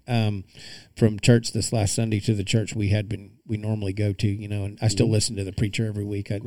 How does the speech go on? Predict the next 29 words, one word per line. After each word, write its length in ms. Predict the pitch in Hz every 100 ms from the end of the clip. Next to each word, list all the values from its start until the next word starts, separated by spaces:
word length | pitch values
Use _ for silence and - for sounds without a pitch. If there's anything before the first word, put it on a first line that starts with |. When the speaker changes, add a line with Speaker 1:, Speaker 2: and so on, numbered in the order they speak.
| 143
Speaker 2:
Great. 200 | 131 -
Speaker 1:
his, 300 | - 104 107
uh, 220 | 98 87 104 -
his 220 | - 117
stuff 260 | - 101 95
is 100 | 104
on, 240 | 104 101
uh, 180 | 98 98 98
YouTube, 340 | 101 - 107
so 120 | 104
I 20 | 104
listen 300 | 104 107 107
to 80 | 110
it. 80 | 101
But 140 | 107 - - - - - - - - _ _ _ _
he, 220 | 147 143 -
he 220 | - 147
was 160 | 147 113
talking 340 | 127 135 117
about 260 | 101 98 -
discipling 800 | 92 - 113 - - - - - _
and 340 | 120 104 98 104
what 140 | 117
it 100 | 107
was 240 | 117 101 -
to 100 | 120
be 160 | 107
a 40 | 101
disciple. 720 | 107 - 110 104 - -